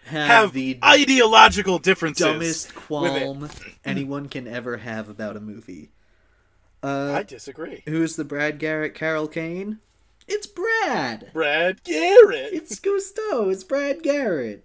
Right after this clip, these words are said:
Speaker 1: Um, is there anything as memorable as the Peter Pan dance? For me, it's the soundtrack and how good the food looks, 'cause the food looks delicious.
Speaker 2: See, I say that first scene,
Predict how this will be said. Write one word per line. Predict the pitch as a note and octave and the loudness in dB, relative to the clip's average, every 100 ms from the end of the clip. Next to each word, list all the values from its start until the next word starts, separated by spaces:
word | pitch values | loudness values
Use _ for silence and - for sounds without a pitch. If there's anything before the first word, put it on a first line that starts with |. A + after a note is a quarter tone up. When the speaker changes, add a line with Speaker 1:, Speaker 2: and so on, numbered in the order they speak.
| - | -12
Speaker 1:
Um, | D3 D3 D3 C#3+ C#3+ _ _ _ _ _ _ _ _ _ _ _ | -10 -8 -10 -12 -16 _ _ _ _ _ _ _ _ _ _ _
is | D#3+ | -6
there | D#3 E3+ | -4 -2
anything | F3+ F#3 G3 F#3 F3+ F3 - | -2 -4 -4 -4 -6 -10 -8
as | F3 E3 D#3+ C#3 | -6 -4 -6 -8
memorable | D3 F3+ E3 E3+ E3 | -8 -6 -4 -2 -2
as | D#3 D#3 C#3 | -2 -4 -4
the | C#3+ C3+ | -4 -4
Peter | D#3+ D3+ | -4 -6
Pan | B2+ F3+ F#3 | -6 -8 -6
dance? | F#3 G3 G3 F#3+ - - | -6 -6 -8 -8 -10 -10
For | F3 | -12
me, | F#3+ A3 A3 | -8 -6 -6
it's | F#3 F#3+ F#3 - | -6 -6 -8 -8
the | D3 | -6
soundtrack | - F#3+ G#3+ G#3+ A3 A3 A3 - | -4 -4 -6 -8 -8 -8 -12 -12
and | F#3+ G3 F#3+ | -12 -10 -6
how | G3 F#3 | -6 -6
good | D3 E3+ F#3+ | -4 -4 -4
the | F#3 | -6
food | F#3+ G#3 B2+ | -4 -6 -6
looks, | B2 - - | -12 -12 -14
'cause | C3+ - | -14 -12
the | C3+ | -8
food | F#3+ A3 G3+ | -4 -4 -4
looks | F#3+ G3+ G#3 | -6 -8 -8
delicious. | - G#3 G#3 A3 - - - - _ _ _ _ _ _ _ - - _ | -8 -6 -6 -8 -10 -12 -12 -12 _ _ _ _ _ _ _ -20 -20 _
Speaker 2:
See, | - F3+ | -10 -8
I | F#3 E3 | -2 0
say | F3+ G#3+ G3 | 0 0 0
that | E3 C#3+ | -2 -4
first | - D#3 D3+ - - | -8 -8 -8 -10 -16
scene, | - D3 C#3+ C#3 C3 | -12 -10 -10 -10 -12